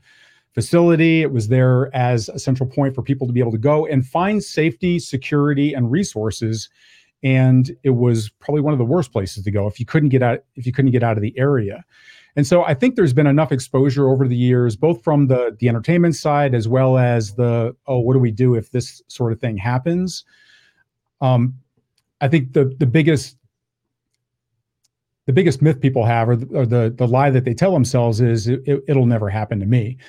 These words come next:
But we've seen, we have seen, um, Hawaii go up in flames. You know, we've seen wildf-, wildfires that have just devastated small communities.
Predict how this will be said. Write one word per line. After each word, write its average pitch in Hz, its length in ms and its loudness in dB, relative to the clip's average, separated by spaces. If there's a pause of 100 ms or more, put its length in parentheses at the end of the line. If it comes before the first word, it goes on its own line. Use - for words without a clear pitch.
(200)
But 135 80 4
we've 131 160 4
seen, 131 460 2 (800)
we 127 140 2
have 131 120 0
seen, 131 360 2
um, 104 400 0 (800)
Hawaii 135 420 2
go 107 140 0
up 101 120 -4
in 95 100 -6
flames. - 580 -16
You 156 140 -2
know, 117 80 0
we've 123 180 2
seen 131 440 2 (420)
wildf-, 143 560 0
wildfires 113 760 -2
that 110 200 -2
have 110 520 -2 (480)
just 117 280 -2
devastated 123 720 0
small 127 420 0
communities. 123 840 -2